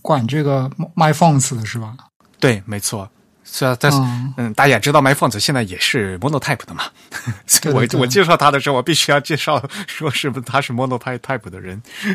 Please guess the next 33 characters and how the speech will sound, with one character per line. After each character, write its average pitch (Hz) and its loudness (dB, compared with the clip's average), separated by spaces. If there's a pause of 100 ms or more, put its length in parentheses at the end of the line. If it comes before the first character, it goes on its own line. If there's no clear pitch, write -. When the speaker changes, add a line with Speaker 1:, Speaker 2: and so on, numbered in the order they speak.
(300)
Speaker 2:
<laughs> - -10
嗯， 107 -10 (220)
上 170 -2
次 156 -8
他 151 0
来 131 0
东 151 -4
京 147 -6
的 131 -4
时 113 -6
候， 110 -4
我 110 -6
还 113 -4
跟， 127 -6
我 104 -8
还 110 -8
去 113 -16
跟 131 -10
他 123 -10
见 165 -10
过 110 -10
一 - -12
面。 90 -14
对， 92 -14 (480)
大 208 4
家 202 2
也 139 2
知 190 -2
道， 202 6
因 220 0
为 151 0 (380)
这 160 -2
个 113 -6